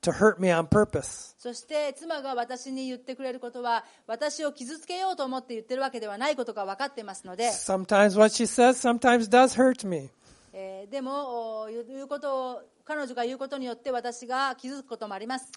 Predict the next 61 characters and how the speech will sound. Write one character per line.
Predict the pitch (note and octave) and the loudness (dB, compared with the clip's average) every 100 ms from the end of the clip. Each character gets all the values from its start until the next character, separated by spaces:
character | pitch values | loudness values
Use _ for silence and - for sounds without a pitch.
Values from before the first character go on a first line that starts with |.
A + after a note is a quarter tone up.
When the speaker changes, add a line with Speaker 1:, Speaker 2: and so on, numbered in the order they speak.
| - - | -20 -2
Speaker 1:
And | G#3 | 2
so | - | 6
we | G#3 | 8
have | G3 F#3+ | 8 6
to | - | 4
sit | F3 F#3+ E3 | -4 -4 0
down | E3 E3 E3+ | 2 2 2
and, | E3 E3 - | 0 -4 -6
and | F3 E3 E3+ E3+ | -4 -4 -6 -6
I | E3+ D#3 | -4 -2
have | D#3+ | -4
to | - | -6
share | - G#3 G#3 | -6 -4 -2
with | G3 D#3+ | -2 -2
her | D#3+ C3+ - _ | -4 -8 -12 _
Speaker 2:
で | D4 | -18
す | C#4+ | -10
か | D#3+ | -6
ら、 | C4 | -2
Speaker 1:
and | C4+ | 2
talk | G3 A3+ | 2 2
about | D#3+ D3 C3+ | 0 0 -2
it. | B2+ | -8
Speaker 2:
言 | A3+ | -6
わ | B3 | -6
れ | C4 | -4
た | C4 | -8
言 | B3+ C4 | -6 -4
葉 | C4+ | -2
に | C#4 | -4
よ | B3+ | -6
っ | A3+ | -12
て | A#3 | -16
傷 | G3 B3 | -16 -16
つ | F4+ | -12
い | D4 | -8
た | |
ら、 | B3 | -6
そ | G#3 G#3 | -6 -10
れ | |
は | G3+ | -12
二 | - A#3 | -10 -8
人 | A3 | -8
で | G3+ | -12
直 | F#3+ | -12
面 | A#3+ B3 | -8 -8
し | A#3+ | -8
て | - C#4+ - - | -4 -4 -4 -14
話 | - A3+ A#3 | -12 -8 -6
し | B3 | -4
合 | A3 | -4
う。 | F#3 - _ | -4 -12 _
Speaker 1:
But | F#3+ | 6
I | F3+ F#3 | 8 8
talk | - A3+ B3 | 12 12 12
to | A#3 | 10
her | G3+ G3+ | 8 8
from | F#3 G3+ | 8 6
a | F#3+ | 6
position | F3+ F#3+ G3 G3 - F#3+ | 6 6 6 4 2 4
where | F#3 F3+ F3 F3 | 8 10 10 8